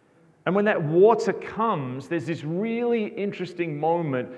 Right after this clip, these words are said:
which sometimes will prevent the seed being activated. And what happens is, the seed has the coat around it, the protective shell, which is, enables it to be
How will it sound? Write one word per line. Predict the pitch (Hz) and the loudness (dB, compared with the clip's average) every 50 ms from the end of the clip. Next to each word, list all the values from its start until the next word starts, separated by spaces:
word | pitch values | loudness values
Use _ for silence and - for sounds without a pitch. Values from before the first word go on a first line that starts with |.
| - - - | -16 -6 -4
which | 160 156 - - | -4 -4 -4 -8
sometimes | - - - - 220 214 220 214 - - 190 180 185 180 139 | -12 -8 -2 0 0 0 0 -2 -2 -2 -2 -2 -2 -2 0
will | 170 170 165 | 0 0 0
prevent | 170 - 156 147 127 120 120 175 185 196 175 - - | 0 -2 -4 -2 -2 -2 -2 -2 -2 -2 -4 -6 -8
the | 175 156 | -8 -8
seed | 160 - - - 170 170 156 143 135 120 131 - - - - - | -8 -8 -6 -4 -2 -2 -2 -2 -4 -4 -8 -14 -18 -16 -6 -4
being | 151 147 139 135 | -2 -2 -2 -2
activated. | 127 135 135 - - 123 95 113 104 95 - - - - - - _ _ _ _ _ _ _ _ _ _ _ _ _ _ _ _ _ _ | -4 -6 -8 -10 -10 -8 -8 -8 -8 -8 -10 -12 -16 -20 -20 -20 _ _ _ _ _ _ _ _ _ _ _ _ _ _ _ _ _ _
And | - 175 | 0 2
what | 214 226 - | 4 4 4
happens | - 220 240 233 233 202 156 123 135 | 2 2 2 2 0 0 0 -2 -4
is, | 127 117 104 85 - - - - - - - - - _ - | -4 -4 -6 -8 -10 -14 -20 -20 -20 -20 -20 -20 -20 _ -4
the | 165 | -4
seed | 160 - - - - 233 247 254 240 226 | -4 -4 -6 -6 -4 -2 -2 0 -2 -2
has | 160 - - - 185 202 214 190 147 - | -4 -6 -8 -6 -2 -2 -2 -2 -2 -4
the | 180 151 | -6 -8
coat | - - - - 202 208 214 214 208 - - - | -8 -10 -4 0 2 2 2 2 -2 -2 -2 0
around | 165 160 160 170 175 180 208 214 185 143 | 0 2 2 0 0 0 0 0 0 0
it, | 147 - | 0 -2
the | 147 | -2
protective | 143 - 165 160 165 - 180 208 - - - 196 190 139 | -2 -2 -4 -4 -4 -6 -6 -6 -6 -6 -6 -6 -6 -6
shell, | - - - - - 196 190 185 165 139 131 123 117 - - - - - | -8 -12 -12 -2 0 2 4 6 6 6 4 4 0 -2 -8 -14 -4 -2
which | 170 170 - | -2 0 0
is, | 180 160 | 2 4
enables | 185 175 170 180 196 233 254 208 214 185 123 117 | 4 4 4 2 2 2 0 2 0 0 0 0
it | 127 113 - - | -4 -4 -4 -4
to | - 180 | -4 -2
be | 165 165 139 - | -2 -2 -4 -6